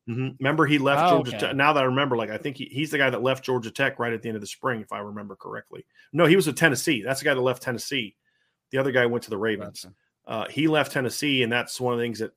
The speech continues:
Speaker 1: hurt them with Cardinal Tate. Now that I rem-, you say that, I remember that.
Speaker 2: Gotcha.
Speaker 1: But Curtis
Speaker 2: And Cody
Speaker 1: Johnson
Speaker 2: Burns
Speaker 1: was
Speaker 2: was
Speaker 1: their
Speaker 2: the,
Speaker 1: receiving coach up to the
Speaker 2: he was the
Speaker 1: point.
Speaker 2: Auburn quarterback turned receiver, right?
Speaker 1: Yep.
Speaker 2: That's Cody Burns?
Speaker 1: Yep.
Speaker 2: Yeah, okay, I remember
Speaker 1: Mm-hmm.
Speaker 2: Cody Burns.
Speaker 1: Yep.
Speaker 2: Got it.
Speaker 1: Yep.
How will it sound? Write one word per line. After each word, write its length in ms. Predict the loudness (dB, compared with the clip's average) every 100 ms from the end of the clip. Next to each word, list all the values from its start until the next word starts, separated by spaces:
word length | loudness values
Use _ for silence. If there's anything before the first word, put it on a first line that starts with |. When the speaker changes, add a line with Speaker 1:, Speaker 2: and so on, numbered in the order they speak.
| _ -10
Speaker 1:
hurt 320 | -4 -4 -2
them 140 | -4
with 140 | -4 -4
Cardinal 320 | -4 -4 -6
Tate. 300 | -6 -8 -8 -14
Now 140 | -12
that 100 | -10
I 40 | -10
rem-, 160 | -12 -12
you 120 | -14
say 160 | -8 -8
that, 120 | -8
I 40 |
remember 280 | -14 -16 -14
that. 140 | -14 -16
Speaker 2:
Gotcha. 100 | -20 _ _ _ -10
Speaker 1:
But 100 | 0
Curtis 240 | 4 4
Speaker 2:
And 80 | 4
Cody 40 | 2
Speaker 1:
Johnson 160 | 4 2
Speaker 2:
Burns 120 | 4
Speaker 1:
was 120 | 4
Speaker 2:
was 80 | 4
Speaker 1:
their 80 | 0
Speaker 2:
the, 60 | 0
Speaker 1:
receiving 280 | -2 -4
coach 280 | -8 -10 -10
up 120 | -12
to 80 | -12
the 60 | -14 -6
Speaker 2:
he 100 | -4
was 100 | 0
the 60 |
Speaker 1:
point. 100 | 2
Speaker 2:
Auburn 220 | 2 0 -4
quarterback 420 | -2 -2 -2 -4
turned 220 | -6 -6
receiver, 420 | -6 -8 -10 -8
right? 220 | -8 -4 -4
Speaker 1:
Yep. 100 | -6
Speaker 2:
That's 240 | -6 -8 -4
Cody 180 | -4
Burns? 380 | -2 -4 -6 -10 -6
Speaker 1:
Yep. 160 | -4
Speaker 2:
Yeah, 80 | -4
okay, 140 | -6 -10
I 20 |
remember 220 | -10 -10
Speaker 1:
Mm-hmm. 100 | -14
Speaker 2:
Cody 80 | -16
Burns. 380 | -20 -20 -20 -20 -8
Speaker 1:
Yep. 160 | -6
Speaker 2:
Got 80 | -6
it. 80 | -10 _ _ _ _
Speaker 1:
Yep. 200 | -10 -10